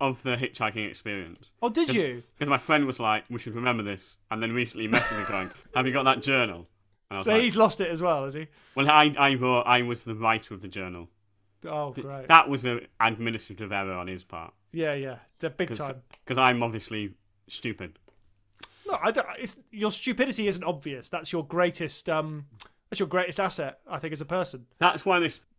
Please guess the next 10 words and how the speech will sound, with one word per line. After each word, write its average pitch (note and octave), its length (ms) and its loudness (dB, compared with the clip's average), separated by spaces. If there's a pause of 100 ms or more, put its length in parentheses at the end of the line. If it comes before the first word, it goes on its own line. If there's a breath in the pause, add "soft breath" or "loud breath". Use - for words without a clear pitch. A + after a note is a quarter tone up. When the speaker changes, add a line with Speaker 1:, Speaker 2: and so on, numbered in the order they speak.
(300)
Speaker 1:
podcast C#3+ 400 2
has G#2 80 -12
been A2 140 -4
a G2+ 40 -8
big G2+ 160 -10
mistake. - 480 -14 (1600)
I E3+ 140 12
Speaker 2:
Why? G3+ 60 6
Speaker 1:
think G2+ 160 2
it, - 60 -10